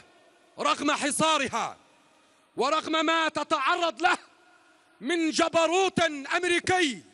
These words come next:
إلا أنها مع القدس ومع الشعب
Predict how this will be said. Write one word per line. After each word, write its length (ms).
إلا 380
أنها 400
مع 240
القدس 760
ومع 280
الشعب 460